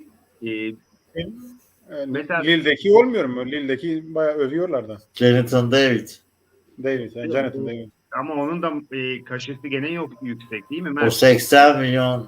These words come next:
Speaker 3: evet, değeri.
Speaker 1: Ee, şimdi Belçika
Speaker 2: Kamarda'yı bekleriz biz de, ne yapalım? On beş yaşındaki Kamarda.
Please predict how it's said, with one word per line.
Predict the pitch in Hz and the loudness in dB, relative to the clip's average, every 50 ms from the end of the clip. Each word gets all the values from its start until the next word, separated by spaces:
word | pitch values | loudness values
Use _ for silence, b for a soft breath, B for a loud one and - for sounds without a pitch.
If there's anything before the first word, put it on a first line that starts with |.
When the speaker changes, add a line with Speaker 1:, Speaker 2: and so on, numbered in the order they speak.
| 104 | -2
Speaker 3:
evet, | 117 117 117 113 110 - - - - - - - - - 107 107 104 104 104 | 0 2 2 0 0 -4 -10 -18 -20 -18 -16 -14 -12 -10 -8 -8 -8 -6 -4
değeri. | 110 107 107 104 104 104 | -2 -2 0 0 -2 -2
Speaker 1:
Ee, | 120 120 123 123 123 123 120 120 117 113 - - - _ _ _ _ _ _ _ - | -2 -4 -4 -6 -8 -8 -8 -8 -8 -10 -12 -18 -20 _ _ _ _ _ _ _ -18
şimdi | - - - 170 175 196 196 175 180 180 _ _ _ _ _ _ _ _ - | -16 -12 -10 -8 -6 -4 -4 -6 -6 -10 _ _ _ _ _ _ _ _ -10
Belçika | 120 127 127 131 139 165 | -6 -4 0 2 2 4
Speaker 2:
Kamarda'yı | 165 196 208 214 202 220 233 247 240 | 6 6 6 8 8 6 6 8 8
bekleriz | 240 - 196 190 180 156 139 135 139 | 8 8 8 6 6 6 4 0 -6
biz | 135 131 | -2 0
de, | 139 147 | 2 4
ne | 147 160 | 4 4
yapalım? | 180 185 165 175 170 147 131 120 113 120 b b b b _ | 4 2 2 2 2 2 2 0 -4 -8 b b b b _
On | 151 165 165 156 | -4 -2 0 2
beş | 160 - - | 0 2 2
yaşındaki | 151 135 - 135 135 135 123 - 151 147 127 - b b b b b b b _ - | 2 0 0 0 -2 -2 -2 -2 -4 -6 -8 -10 b b b b b b b _ -6
Kamarda. | - 131 135 147 147 143 - | -4 -2 0 0 0 0 -2